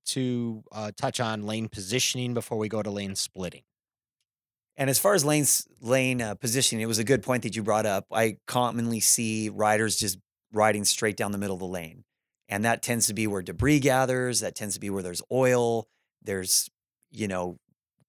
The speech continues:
Speaker 2: diesel fuel. Any of those things tend to fall in the center of the lane from,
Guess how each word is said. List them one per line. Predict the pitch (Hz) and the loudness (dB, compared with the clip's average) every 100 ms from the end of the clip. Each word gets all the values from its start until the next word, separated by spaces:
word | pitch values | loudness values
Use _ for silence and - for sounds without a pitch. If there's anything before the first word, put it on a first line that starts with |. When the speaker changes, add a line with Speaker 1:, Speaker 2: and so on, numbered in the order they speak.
| _ | _
Speaker 2:
diesel | 131 139 - 120 | 0 4 4 2
fuel. | - 127 120 120 127 | 2 2 4 2 2
Any | 165 | 2
of | 147 | 4
those | 131 - | 2 2
things | 131 107 | 0 0
tend | - 131 | 0 0
to | 120 | 0
fall | - - 131 127 117 | -2 0 2 4 2
in | |
the | 107 | 2
center | - 117 107 | 0 0 -2
of | |
the | 101 | -4
lane | 117 147 113 | -2 -2 -2
from, | - 104 101 101 | -4 -4 -6 -8